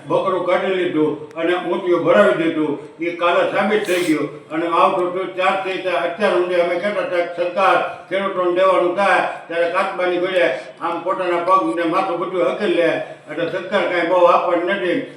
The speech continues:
ઘણા સમયથી સિંગની ખ-, ટેકાના ભાવે ખરીદી કરવાની વાત અમે તો કીધું હતું કે નોરતા પહેલાં જ્યારથી ખેડૂતોને સિંગ નીકળે ત્યારે,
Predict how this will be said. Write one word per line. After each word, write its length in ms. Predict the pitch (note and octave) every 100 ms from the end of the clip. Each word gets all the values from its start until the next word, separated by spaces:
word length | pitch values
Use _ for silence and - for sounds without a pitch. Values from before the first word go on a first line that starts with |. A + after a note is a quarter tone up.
| C#3
ઘણા 220 | E3 G3
સમયથી 560 | E3 E3 F3+ E3 F3+ D3
સિંગની 500 | A#2 - E3 F#3+ F#3
ખ-, 400 | E3+ F3 E3 E3+
ટેકાના 360 | F3+ F3+ F#3 F3
ભાવે 280 | D#3 F3 E3+
ખરીદી 320 | F3+ - E3+
કરવાની 420 | F3 E3+ F3+ F3 E3+
વાત 320 | - - F3
અમે 260 | E3+ F#3
તો 220 | F3 F3 D#3
કીધું 240 | F#3 F#3
હતું 260 | F3 D#3 D3
કે 60 |
નોરતા 320 | D3 - F3+
પહેલાં 400 | F3 F3 F3+ E3+
જ્યારથી 300 | F3 F3 F3
ખેડૂતોને 580 | E3 F3 E3+ E3+ D#3 F3+
સિંગ 140 | F3+ E3+
નીકળે 260 | F3 F3
ત્યારે, 400 | E3 F#3 F#3 -